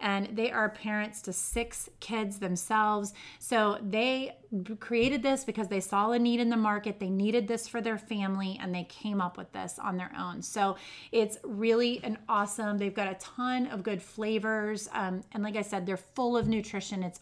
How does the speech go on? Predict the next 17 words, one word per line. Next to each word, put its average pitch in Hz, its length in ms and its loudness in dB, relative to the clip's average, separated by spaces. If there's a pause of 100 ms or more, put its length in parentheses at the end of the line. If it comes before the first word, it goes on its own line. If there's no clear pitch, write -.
all 240 220 4
the 240 80 0
vitamins 214 400 2
and 190 80 -2
minerals 185 300 0
that 180 140 -4
you 180 120 -2
need 202 520 2 (260)
for 208 160 -2
a 185 40 0
complete 233 480 0
meal. 190 460 2 (300)
You 220 160 2
can 214 160 2
blend 226 280 2
these 233 200 2
with 175 140 -4